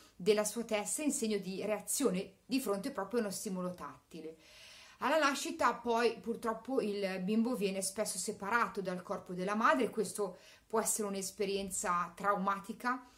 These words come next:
che lo fa sentire abbandonato, lo fa sentire solo. Secondo i principi dell'embriologia, una funzione vitale è tanto più importante quanto più precocemente si sviluppa, e quindi possiamo presumere che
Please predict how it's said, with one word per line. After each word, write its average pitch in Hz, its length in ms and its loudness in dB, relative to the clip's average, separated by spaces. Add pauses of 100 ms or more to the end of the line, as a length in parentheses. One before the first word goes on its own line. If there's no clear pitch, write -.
(240)
che 175 260 -2
lo 180 100 -2
fa 185 200 -6
sentire 196 520 -2
abbandonato, 180 920 2
lo 160 80 -8
fa 175 160 -12
sentire 180 400 -6
solo. 170 600 -2 (1200)
Secondo 330 480 0
i - 60 2
principi 214 480 -2
dell'embriologia, 214 1040 0
una 180 500 -2
funzione 240 800 2
vitale 302 720 2
è 226 400 0
tanto 285 380 4
più 254 160 2
importante 254 920 2
quanto 233 480 0
più 311 240 -6
precocemente 233 720 2
si 220 120 -6
sviluppa, 180 460 -6
e 240 60 4
quindi 320 260 -2
possiamo 214 520 -2
presumere 247 680 4
che 190 340 0